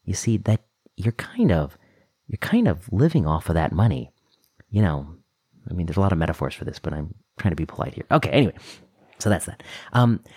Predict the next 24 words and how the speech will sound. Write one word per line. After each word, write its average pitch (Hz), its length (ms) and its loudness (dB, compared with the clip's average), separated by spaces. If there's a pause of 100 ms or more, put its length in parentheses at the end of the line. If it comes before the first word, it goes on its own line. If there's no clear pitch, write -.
(240)
all 247 300 4
of - 220 -6
the, 151 240 2
four 294 340 2
of 170 120 4
these 113 180 2
trials 123 640 0 (160)
are - 160 2
trying 254 480 0
to - 60 -4
take - 340 0
a 143 40 2
drug 113 360 2
we 92 140 2 (100)
already 127 460 2
use 92 580 4
and 104 220 2
get 101 180 2
us - 160 2
to 104 120 -4
use 101 380 4
more 92 360 4
of 78 100 -4
it. 65 240 -10